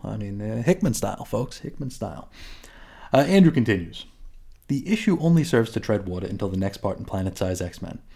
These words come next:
They could have just taken what's in Planet Size and had that be X-Men number twenty-one, and it would have been a nice big final issue to this volume, and it would have helped with the glacial pace of this event.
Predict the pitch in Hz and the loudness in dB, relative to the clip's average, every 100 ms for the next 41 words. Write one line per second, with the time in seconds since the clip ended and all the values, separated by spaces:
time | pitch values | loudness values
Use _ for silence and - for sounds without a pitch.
0 | - - - - - 107 110 - 185 139 | -20 -20 -20 -20 -2 -2 0 0 0 2
1 | 156 170 - 143 143 127 120 123 - 196 | 0 0 -2 0 2 0 0 -2 -4 0
2 | 208 - 101 95 - 110 107 147 147 131 | 0 2 2 0 0 -2 0 -4 -6 -2
3 | 151 156 135 151 - 110 101 - 101 92 | 0 2 0 0 0 0 -2 -2 -2 -4
4 | - 95 90 87 98 123 123 147 139 139 | -4 -4 -4 -4 -4 -2 -2 -2 0 0
5 | 120 127 175 175 - 135 139 - - 123 | 0 0 -2 -4 -2 -2 -2 -8 -2 0
6 | 135 135 107 - 113 110 127 113 90 85 | 2 0 -2 -2 -2 0 -2 -2 -4 -4
7 | 90 113 127 147 151 175 151 - 170 - | -4 -4 -2 0 2 0 0 -2 -2 -4
8 | - - 127 131 113 117 120 - 120 - | -6 -4 0 0 2 0 0 -2 -2 -4
9 | 95 - 92 92 104 117 110 85 | -8 -8 -10 -8 -4 -2 -2 -4